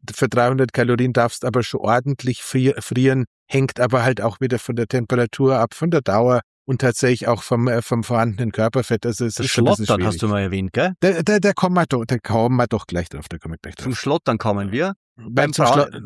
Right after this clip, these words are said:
Speaker 2: weil wir, weil
Speaker 1: Ge-
Speaker 2: wir jetzt über das braune Fettgewebe reden, oder?
Speaker 1: Genau,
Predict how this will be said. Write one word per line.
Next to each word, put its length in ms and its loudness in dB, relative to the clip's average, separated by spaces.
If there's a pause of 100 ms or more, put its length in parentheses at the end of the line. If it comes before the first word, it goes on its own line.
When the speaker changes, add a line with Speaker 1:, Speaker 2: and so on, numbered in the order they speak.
Speaker 2:
weil 140 2
wir, 200 2
weil 140 4
Speaker 1:
Ge- 40 0
Speaker 2:
wir 100 4
jetzt 180 2
über 80 -2
das 120 -6
braune 320 2
Fettgewebe 580 0
reden, 240 -4
oder? 300 -4
Speaker 1:
Genau, 340 2